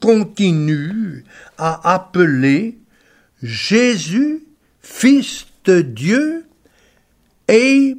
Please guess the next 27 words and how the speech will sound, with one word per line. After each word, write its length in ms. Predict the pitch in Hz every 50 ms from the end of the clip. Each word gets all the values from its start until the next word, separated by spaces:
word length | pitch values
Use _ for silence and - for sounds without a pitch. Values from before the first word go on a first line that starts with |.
| - _ _ _ _ -
pitié 960 | 233 254 254 247 - - - - - - 175 185 190 190 190 196 196 196 _ _ _
de 300 | 151 131 113 131 151 139
moi. » 460 | 120 107 117 180 175 - - - _ _ _ _ _ _ _ _ _ _ _ _ _ _ _ _ -
Il 220 | 220 233 247 233
crie 320 | - - 175 254 262 240
même 400 | 214 196 226 269 277 - 208 -
plus 160 | - 196 214 175
fort 480 | - - - 226 240 233 - - -
que 140 | - 240 233
jamais. 440 | 165 165 208 208 170 127 92 82 - _ _ _ _ _ _ _ _ _ _ _ _ _ _ _ _ _ _ _ _ _ _ -
Alors 300 | - 151 147 170 185 135
les 180 | 151 160 151 139
gens 220 | 131 170 175 165
commencent 520 | 143 - 156 143 156 190 196 165 - - -
à 80 | 151
se 200 | 139 - - 139
fâcher 720 | 135 - 180 214 220 - - - - 180 139 - - - _ _ _ _ _ _ _ _ -
et 400 | 170 175 165 165 165 - 196 190
ils 240 | 180 160 156 151 156
le 160 | 185 226 214
menacent. « 800 | 170 160 160 170 196 247 254 165 117 - - - - - - 135 - - - _ _ _ _ _ _ _ _ _ _ _ _ _ _ _ _
Si 360 | - - - 190 202 185 - - -
tu 300 | - 233 226 208 180 165
ne 180 | 156 160 156
te 300 | 151 151 - - - 147
tais 460 | 139 139 - _ _ - 202 190 165 -
pas, 600 | - - _ _ - - 285 302 - - _